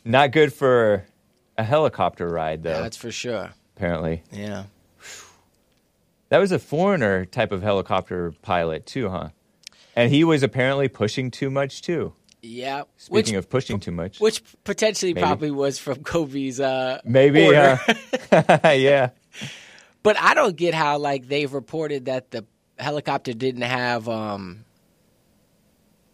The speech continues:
Speaker 2: a, uh, they were saying how it was, like, an antiquated helicopter and
Speaker 1: Oh, so it didn't
Speaker 2: outdated.
Speaker 1: have the proper, like, radar material or
Speaker 2: Yeah,
Speaker 1: whatever,
Speaker 2: like, even,
Speaker 1: or
Speaker 2: like, a camera or something.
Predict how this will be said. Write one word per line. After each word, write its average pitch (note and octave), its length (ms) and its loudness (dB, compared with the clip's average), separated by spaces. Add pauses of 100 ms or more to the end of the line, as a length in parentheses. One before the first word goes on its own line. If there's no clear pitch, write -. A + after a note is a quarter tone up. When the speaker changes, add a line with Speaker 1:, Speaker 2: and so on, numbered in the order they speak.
(300)
Speaker 2:
a, F#2+ 300 -8
uh, C2 200 -12 (1400)
they C3+ 240 -6
were C3 80 -2
saying C3 200 -4
how B2+ 220 -2
it A#2 120 -6
was, A#2 120 -8
like, - 220 -10 (160)
an A2 240 -10
antiquated B2+ 720 -6
helicopter C#3+ 600 -8
and E3+ 120 -18
Speaker 1:
Oh, B2 280 6
so A#2 120 -4
it B2+ 40 -2
didn't - 40 -6
Speaker 2:
outdated. B2 140 -2
Speaker 1:
have A#2+ 140 0
the A#2 60 -6
proper, A2+ 320 2
like, F#2+ 160 0
radar G#2 380 4
material G#2+ 520 -2
or G#2+ 120 2
Speaker 2:
Yeah, G#2 80 2
Speaker 1:
whatever, A2 240 0
Speaker 2:
like, A2 100 -2
even, G#2 100 0
Speaker 1:
or F#2 260 0
Speaker 2:
like, D#3+ 180 -8
a B2 80 -10
camera F3+ 640 -6
or A#2 60 -8
something. A2+ 440 -10